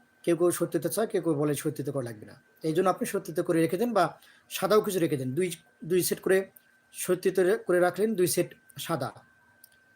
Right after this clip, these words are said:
যিনি যে যা চায় সেটা দিয়ে দেবেন। আচ্ছা, আঠারোতম নিবন্ধন খাতা কাটা শুরু হয়েছে ভাই। জি ভাই, আহ, মহিদুল ইসলাম ভাই, এবার আপনাদের আঠারোতমদের পালা, খুব দ্রুত হয়ে যাবে ভাই ইনশাল্লাহ। আমরা আশা করছি আপনাদের এই চব্বিশ সালের মধ্যে, আহ, ভাইবা প্লাস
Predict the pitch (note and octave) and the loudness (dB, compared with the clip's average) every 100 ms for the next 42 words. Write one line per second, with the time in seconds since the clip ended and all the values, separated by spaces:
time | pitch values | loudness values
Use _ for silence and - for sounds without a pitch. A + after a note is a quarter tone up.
0 | _ _ _ _ _ C#3+ G3 F3+ G3 D3+ | _ _ _ _ _ -2 0 0 0 2
1 | E3+ F#3 B3 F3 D#3 C#3+ B2 A2+ B2+ C#3 | 2 2 -2 -2 -2 -2 -4 -6 -10 -10
2 | B2+ - _ _ _ _ _ - D#3 E3+ | -12 -14 _ _ _ _ _ -6 -2 0
3 | F3+ F3 F3+ F#3 D#3+ F3 E3 E3 D#3+ D#3 | 0 0 -2 -4 -4 -2 -2 -2 -2 2
4 | E3 F3 D#3+ D#3+ E3 F#3+ E3+ D3 _ _ | 2 2 0 0 4 4 4 0 _ _
5 | D#3 D3+ D3+ D3+ E3 F#3 F#3+ F#3 D#3 B2+ | -2 0 0 0 -2 -2 -2 0 -2 -4
6 | - - - _ _ _ - D#3+ E3+ F3 | -12 -20 -20 _ _ _ -4 2 2 2
7 | F3+ F3+ E3+ F3+ F3 E3 E3 C#3 B2+ F#3 | 4 4 4 2 2 2 2 0 -2 -4
8 | F#3 G#3 G3+ F3+ D#3+ D3+ D3+ E3 E3+ D#3 | -2 2 4 6 4 2 0 -2 -2 0
9 | E3+ F3 F3 - A#3+ F3 E3 E3+ - - | 0 -2 -4 -4 -4 -2 0 -2 -4 -20
10 | _ _ _ _ _ _ - - _ _ | _ _ _ _ _ _ -20 -20 _ _
11 | C#3+ C#3+ D#3+ - E3 E3 E3+ E3+ D#3 F#3 | -4 -2 -4 -6 -4 -2 0 0 0 0
12 | G3+ G3 D3+ C#3 C3+ D3+ F3 F3 D#3+ - | -2 -6 -4 -2 -2 2 0 2 0 2
13 | - - | 0 -2